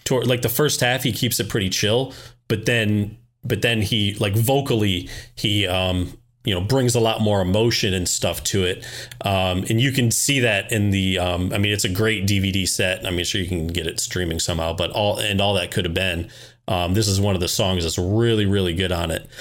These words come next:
Um, but I think, um, I,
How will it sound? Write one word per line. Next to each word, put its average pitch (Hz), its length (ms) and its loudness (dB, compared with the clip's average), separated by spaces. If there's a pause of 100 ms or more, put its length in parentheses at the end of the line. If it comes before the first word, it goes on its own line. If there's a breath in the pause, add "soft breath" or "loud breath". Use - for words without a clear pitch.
(400 loud breath)
Um, 92 440 0 (180)
but 101 540 0
I 107 120 0
think, 113 560 -2
um, 92 380 0 (220)
I, 123 120 0